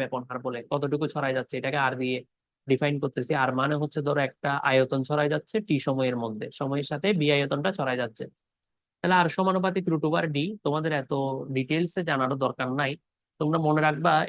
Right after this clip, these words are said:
এখান থেকে এটা দেখলে হবে যে আর হচ্ছে তার আণবিক ভরের বর্গমূলের ব্যস্তানুপাতিক, মানে আণবিক ভর যত বাড়বে, তার ব্যাপন হার তত কমবে। তাহলে আমরা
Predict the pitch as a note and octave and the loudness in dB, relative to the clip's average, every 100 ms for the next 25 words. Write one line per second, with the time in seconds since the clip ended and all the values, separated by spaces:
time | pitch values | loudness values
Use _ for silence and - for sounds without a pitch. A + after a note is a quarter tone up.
0 | D3 D3 D3+ D#3 E3 G#3 G3+ D3 F3 D#3+ | 0 0 -2 -2 -2 0 2 2 2 2
1 | D3+ D3 C3+ D3 G3 D3 C3 D3+ - C#3+ | 2 0 0 -2 -6 -4 -2 -2 0 0
2 | C3 C3+ D#3 - F#3 F#3+ E3 C3+ E3 A#3 | 2 0 -4 -2 -2 -2 0 4 4 2
3 | C#4 _ _ _ _ D#3 C#3 C#3 C#3 C3+ | -2 _ _ _ _ 2 4 4 2 2
4 | D#3+ F#3 E3 C3 C3+ C#3 F#3 E3+ C3 C#3 | 2 2 2 0 0 0 0 0 -2 -4
5 | C3 C3 A#2+ C3 C#3 C#3 C3+ C3 D3+ D#3 | -4 -4 -6 -6 -2 -2 0 0 0 0
6 | C#3 C3+ C3 B2+ E3 A3+ D3 C3 - C3 | 0 0 0 0 0 -2 -2 -2 -4 -4
7 | E3 E3 C3+ G3 F3+ B2 A2+ - _ _ | -4 -4 -4 -2 -2 -4 -6 -10 _ _
8 | _ D#3+ D#3+ E3 | _ -4 0 2